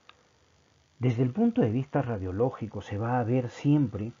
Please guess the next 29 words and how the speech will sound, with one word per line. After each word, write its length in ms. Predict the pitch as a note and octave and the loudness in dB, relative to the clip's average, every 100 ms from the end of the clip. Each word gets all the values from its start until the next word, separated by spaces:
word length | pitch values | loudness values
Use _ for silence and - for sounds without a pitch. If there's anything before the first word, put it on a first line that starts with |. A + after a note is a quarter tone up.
| - - - | -20 -20 -10
como 240 | - A2+ A2 | -4 -2 0
una 320 | B2+ D3 C3 | 2 2 2
imagen 520 | G#2 A2 C#3+ - A#2 | 0 -2 -4 -4 -6
cuya 260 | G#2 G2+ - | -2 -2 -2
característica 800 | F#2+ F#2+ - G#2 A2+ - C#3 B2+ | -6 -8 -6 -4 -4 -6 -4 -4
fundamental 880 | - G2 F2+ F2+ F2+ A2 A#2+ B2+ - _ _ _ _ | -4 -6 -6 -8 -8 -4 -2 -2 -6 _ _ _ _
es 120 | - | -6
de 120 | A2 A#2+ | -2 -2
naturaleza 680 | A#2+ A#2 G2 G2 A2+ A#2+ | -2 -4 -2 -2 -2 -4
radiolúcida, 800 | G#2 G2 F2+ E2 F#2+ G#2 G2 A2 _ _ _ _ _ _ _ _ _ _ _ _ _ _ _ _ _ - | -8 -8 -8 -6 -6 -8 -10 -12 _ _ _ _ _ _ _ _ _ _ _ _ _ _ _ _ _ -8
de 180 | A2 A#2+ | 0 4
bordes 520 | B2+ C#3+ C#3+ C#3+ - | 6 6 4 0 0
irregulares, 920 | G#2+ G2 F2 F2+ G#2 C3 A#2+ G#2 - - - - _ _ _ _ _ _ - | -4 -4 -6 -6 -2 -2 -2 -6 -10 -20 -20 -20 _ _ _ _ _ _ -4
y 120 | D3+ D3 | -4 0
que 120 | C#3 | -2
por 280 | - C3+ A#2 | 0 -2 0
sus 240 | C#3+ C#3 | -4 -4
características 1160 | - B2 A2+ - B2+ B2 G3+ A3+ - G#2 E2+ - | -4 -4 -4 -4 -2 0 0 -2 -4 -6 -6 -10
de 140 | G#2 G#2 | -8 -4
ser 220 | C3+ D3 | 0 2
una 260 | D#3 D3+ | 2 0
patología 680 | C#3+ A2 G#2 F#2+ - C#3 C#3+ | -2 -4 -4 -6 0 2 2
que 80 | B2 | -2
afecta 380 | F#2+ D#3 D#3+ A#2 | -2 -4 0 0
las 180 | F#2+ G#2+ | 0 -8
estructuras 640 | G2 G2 F#2 B2+ A#2+ A2+ | -14 -14 -10 -6 -4 -4
duras 300 | A2 A#2+ B2 | -2 2 2
del 140 | B2 | 2
cuerpo 480 | B2 B2+ G#2 - - | -2 -2 -2 -6 -14